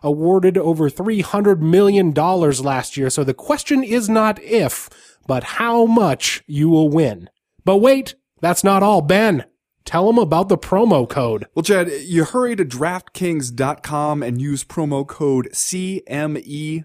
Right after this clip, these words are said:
Speaker 2: to play for free this weekend during U F C one eighty-three. You could win your slice of one billion dollars in prizes being awarded this year.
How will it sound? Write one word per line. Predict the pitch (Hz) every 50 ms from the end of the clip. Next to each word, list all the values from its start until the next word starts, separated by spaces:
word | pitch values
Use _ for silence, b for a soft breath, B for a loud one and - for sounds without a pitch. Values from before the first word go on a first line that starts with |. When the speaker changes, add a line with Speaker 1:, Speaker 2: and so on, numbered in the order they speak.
| _ -
Speaker 2:
to | -
play | - - 160 151
for | - - 131
free | - - 151 147 147 143 151 139
this | 131 110 117 131 160 180 180 -
weekend | - 151 160 208 196 170 185 160 151 147 143 - 120
during | 147 147 147 139 135 127
U | 135 156 175 175 165
F | 160 -
C | - - 165 160 151
one | 139 127 131 139 139 135
eighty-three. | 131 95 131 123 120 113 107 - 120 110 101 92 B B B B
You | 147 160 160
could | - 196 151
win | 151 160 165 160 151
your | 139 127 123 143 156 151
slice | - - - 151 143 147 147 -
of | - 117 107 110
one | 113 123 135 139 143 147 151 - - 135 117 113 117 123
billion | - 170 180 175 165 170 160 156 156 151 151 156 160 156 135 127
dollars | 127 127 135 139 139 135 139 143 135 -
in | - 123 113 107
prizes | - - 131 127 131 135 127 127 131 127 127 B B B B B B B
being | - 131 131 123
awarded | 120 123 131 127 123 117 110
this | 123 123 - -
year. | 131 123 127 127 127 127